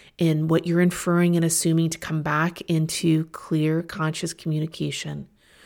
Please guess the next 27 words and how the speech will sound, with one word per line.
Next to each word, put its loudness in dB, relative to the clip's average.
What 2
is 2
your 4
practice -4
of -6
communication? -6
Number -8
five, 2
for -6
a -2
leadership 0
lesson -2
for -4
me, 2
is 2
to -12
keep 2
your 6
window 6
of 4
tolerance, 2
your -4
resilience, 2
to -6
keep -4
that -2
open. 0